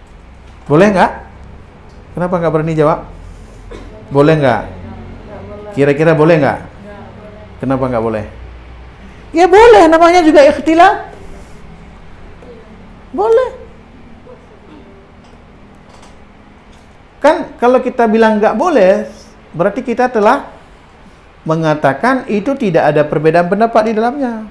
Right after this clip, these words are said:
Jadi orang yang nggak mau bayar ada karena dia meyakini tidak.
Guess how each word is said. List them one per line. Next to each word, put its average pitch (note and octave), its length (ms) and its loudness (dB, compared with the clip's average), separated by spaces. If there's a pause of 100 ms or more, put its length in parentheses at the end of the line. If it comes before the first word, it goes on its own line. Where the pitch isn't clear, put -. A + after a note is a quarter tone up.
(1800)
Jadi A#3+ 160 -4
orang C4+ 320 4
yang B3+ 160 4
nggak A3+ 160 2
mau B3 80 4
bayar D#4+ 400 4
ada E4 460 4
karena C4+ 180 4
dia C#4 160 6
meyakini B3+ 480 4
tidak. A#3 400 0